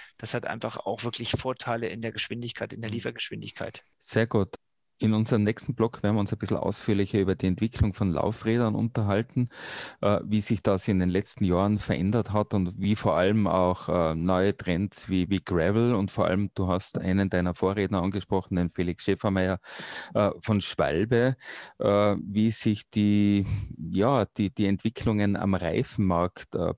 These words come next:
Speaker 2: bei euch, äh, für, äh, Laufräder ausgewirkt haben. Aber vorher würde ich sagen, spielen wir noch einmal Musik.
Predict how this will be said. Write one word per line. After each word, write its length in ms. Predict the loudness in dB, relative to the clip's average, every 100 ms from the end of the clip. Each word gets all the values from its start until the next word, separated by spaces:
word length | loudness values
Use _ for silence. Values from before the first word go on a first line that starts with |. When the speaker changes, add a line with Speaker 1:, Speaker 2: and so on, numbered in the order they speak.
| -2
Speaker 2:
bei 140 | -2
euch, 460 | 2 0 0 -4 0
äh, 260 | 2 2 -2
für, 580 | -6 0 2 2 0 -2
äh, 260 | -2 -2 0
Laufräder 680 | -2 -2 -2 -2 0 0
ausgewirkt 600 | -2 -4 -2 0 -2 -2 0
haben. 200 | 0 0 -10 -14 -14 -4
Aber 180 | 2 2
vorher 300 | 4 4 4
würde 160 | 4 2
ich 80 |
sagen, 220 | 2 2 0
spielen 340 | 0 2 4
wir 100 | 4
noch 220 | 2 2
einmal 260 | 0 2 2
Musik. 840 | 2 -2 -2 -4 -4 -10 -10 -12